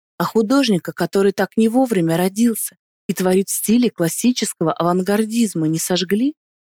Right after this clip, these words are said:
Размер же картины наталкивал на мысль о сейфе, спрятанном за ней. Помотав головой, чтобы изгнать эти странные мысли из нее раз и навсегда, я помогла Артуру сесть,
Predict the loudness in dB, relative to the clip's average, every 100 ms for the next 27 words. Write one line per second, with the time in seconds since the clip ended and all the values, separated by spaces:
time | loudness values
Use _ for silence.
0 | _ _ _ -2 0 0 0 0 0 -2
1 | -2 -4 -2 2 2 2 0 -2 -4 -4
2 | -6 -4 -2 0 0 0 -2 -2 -2 2
3 | 2 0 _ _ _ _ -8 -4 -2 -2
4 | -4 -4 -4 -2 0 0 -2 -6 _ _
5 | _ _ -2 0 0 -2 -2 0 2 2
6 | 0 -2 -2 -2 0 0 2 2 2 -4
7 | -8 -8 -2 -2 0 0 2 0 -2 -8
8 | -8 -4 0 0 2 0 -2 -2 -4 -4
9 | -4 -2 -2 -4 _ _ _ _ -2 0
10 | -2 -2 0 0 0 -2 -2 -2 -2 -2
11 | -2